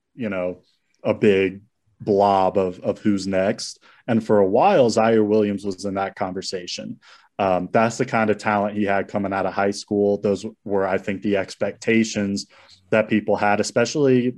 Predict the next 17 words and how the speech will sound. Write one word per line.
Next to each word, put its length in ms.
really 480
interesting 460
going 260
to 80
Stanford. 720
Um, 460
you 120
really 200
don't 200
see 180
a 80
lot 220
of 120
one 240
and 140
done 260
guys, 540